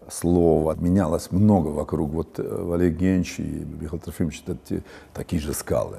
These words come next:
От, от того, что они делали, они старались, они пытались изменить мир вокруг себя. И вот то, что мы здесь с вами создали в чистом поле производства, восемьсот человек работает,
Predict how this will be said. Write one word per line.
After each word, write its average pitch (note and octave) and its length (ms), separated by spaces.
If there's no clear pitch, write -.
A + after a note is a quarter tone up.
От, - 320
от - 300
того, F2+ 260
что - 220
они D#2+ 160
делали, D#2+ 440
они C#2 140
старались, D#2+ 600
они E2 200
пытались G#2 560
изменить D#2+ 440
мир D#2+ 180
вокруг - 340
себя. D2 280
И E2 160
вот E2+ 180
то, - 100
что - 200
мы F2 160
здесь D2+ 340
с - 120
вами D#2 420
создали E2+ 580
в - 40
чистом E2+ 460
поле E2+ 300
производства, D#2+ 760
восемьсот D#2+ 560
человек E2+ 300
работает, E2+ 580